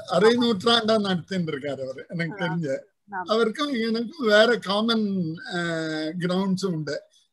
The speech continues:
Speaker 1: நான் பேங்க்ல வேலை பார்த்திருக்கேன், அவரும் Indian பேங்க்ல வேலை பார்த்திருக்காரு. அப்படி ஒரு நாள் நான் இந்த மாதிரி சொன்னேன், "இருபத்தி மூணாம் தேதி அப்பாவோட இது வரப்போறது." subsequently இருபத்தி எட்டாம் தேதி வந்து ஜானகிராம் மாமாவோட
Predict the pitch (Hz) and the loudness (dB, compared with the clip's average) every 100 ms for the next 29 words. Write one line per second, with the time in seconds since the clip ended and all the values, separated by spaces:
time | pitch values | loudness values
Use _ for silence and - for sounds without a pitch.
0 | _ 202 202 196 208 220 226 214 196 196 | _ -4 -2 4 4 4 4 4 6 6
1 | 180 175 170 156 202 190 185 208 190 190 | 4 0 -4 -8 -4 -2 0 0 2 4
2 | 190 170 151 160 147 156 160 151 120 127 | 2 -2 -4 -4 -4 -2 -4 -8 -10 -12
3 | 127 165 160 139 180 - _ _ _ _ | -6 -4 -4 -4 -8 -8 _ _ _ _
4 | _ 202 220 320 240 220 208 214 254 190 | _ 0 0 2 2 2 2 0 -2 -2
5 | 196 214 208 190 208 208 196 196 196 185 | -4 -2 0 2 2 2 -2 -2 -2 2
6 | 185 196 175 165 180 185 165 160 165 160 | 4 4 2 0 0 0 0 -2 -4 -6
7 | 123 180 156 139 156 226 - _ _ _ | -6 -6 -6 -4 -6 -6 -10 _ _ _
8 | _ _ - 180 - 180 240 226 233 214 | _ _ -6 -4 -4 -6 -6 -2 -2 -2
9 | 180 269 240 202 214 226 240 202 170 208 | 0 0 2 2 0 -2 0 0 0 0
10 | 208 185 170 180 175 202 202 131 - - | 2 0 2 0 0 -2 -2 -2 -6 -12
11 | _ _ _ 170 165 180 220 214 185 185 | _ _ _ -10 -2 0 0 0 0 0
12 | 165 165 160 160 | -2 -4 -4 -4